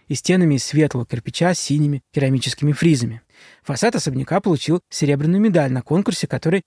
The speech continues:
регулярно проводила городская управа. Другой пример. В девятьсот седьмом году, наконец, был закончен и освящён храм Спаса на Крови по проекту архитектора Альфреда Парланда и архимандрита Игнатия. Он напоминал храм Василия Блаженного в Москве.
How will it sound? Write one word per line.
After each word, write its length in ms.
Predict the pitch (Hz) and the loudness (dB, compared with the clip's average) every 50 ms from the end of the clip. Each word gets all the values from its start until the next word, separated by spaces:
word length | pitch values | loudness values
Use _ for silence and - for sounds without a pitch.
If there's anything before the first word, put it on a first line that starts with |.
| _ | _
регулярно 460 | - 156 135 143 135 139 135 147 170 | -4 -2 0 2 2 2 2 2 2
проводила 420 | 156 180 160 156 143 117 127 131 143 | 2 2 2 2 2 0 0 0 2
городская 420 | 143 160 156 147 - - 135 127 | 2 2 2 0 0 -2 -2 0
управа. 420 | 143 156 - 160 123 - - - - _ _ _ _ _ _ _ _ _ _ _ _ _ _ _ _ _ _ _ _ _ _ | 0 0 2 0 0 0 -4 -10 -18 _ _ _ _ _ _ _ _ _ _ _ _ _ _ _ _ _ _ _ _ _ _
Другой 340 | - 147 214 233 202 202 180 | -2 -2 0 2 2 2 2
пример. 380 | - - 160 151 151 143 135 - _ _ _ _ _ _ - | 2 2 0 2 2 0 -2 -4 _ _ _ _ _ _ -2
В 60 | 139 | 0
девятьсот 400 | 139 151 160 151 - 165 147 - | 2 2 2 2 2 0 0 0
седьмом 340 | - 143 143 226 320 349 311 | 0 -2 0 2 2 2 2
году, 240 | 254 190 156 151 | 2 2 2 2
наконец, 380 | 147 143 - 151 185 254 330 240 | 2 2 2 2 2 2 2 2
был 120 | 170 220 | 2 2
закончен 560 | 202 147 151 - - 165 208 233 - 220 180 156 | 2 2 0 0 2 2 2 2 2 2 2 2
и 40 | |
освящён 500 | 139 - - 135 123 - - 185 214 226 - _ _ | 2 0 -2 -4 -4 -2 0 0 0 0 -4 _ _
храм 280 | - - 156 165 190 | -4 0 2 2 2
Спаса 420 | 190 - - - 147 147 139 - 165 | 2 0 0 2 2 2 2 2 2
на 80 | 160 | 0
Крови 460 | 156 - 175 180 175 156 143 127 120 - | 2 2 2 4 4 4 2 2 0 -2
по 100 | - 131 | -6 -6
проекту 500 | - 139 131 139 151 165 - - - - _ _ _ _ - | -4 -2 0 0 0 0 0 0 -2 -2 _ _ _ _ -4
архитектора 680 | 160 143 - - 131 - 160 165 - - - 151 139 - _ _ - | -2 -2 -2 -2 -2 0 0 0 0 0 0 0 0 -2 _ _ -2
Альфреда 440 | 160 151 135 - 160 151 135 131 | 0 0 2 2 2 2 2 0
Парланда 560 | - 135 127 120 135 165 208 226 202 202 175 - _ _ - | -2 -4 -4 -2 0 0 2 2 0 0 -2 -4 _ _ -6
и 200 | 160 180 202 190 - | -2 -2 -2 -2 -2
архимандрита 640 | 170 147 127 - 156 147 135 127 139 160 170 - 170 | -2 -2 0 0 0 2 2 2 0 0 0 2 2
Игнатия. 560 | 156 151 156 156 135 123 - - 110 113 - _ _ _ - | 2 4 4 2 2 0 -4 -8 -12 -12 -14 _ _ _ 0
Он 140 | 160 180 | 2 4
напоминал 380 | 202 190 - 160 147 151 160 165 | 4 4 4 2 2 4 2 2
храм 240 | - - 151 151 143 | 2 2 2 2 4
Василия 360 | 143 135 - - 165 156 156 | 2 2 2 2 2 2 2
Блаженного 460 | 131 139 139 127 123 143 147 156 151 | 2 2 0 0 0 0 0 2 0
в 80 | 135 127 | 0 0
Москве. 480 | 147 147 - - - 123 120 127 127 | -2 -2 -4 -6 -8 -8 -8 -8 -10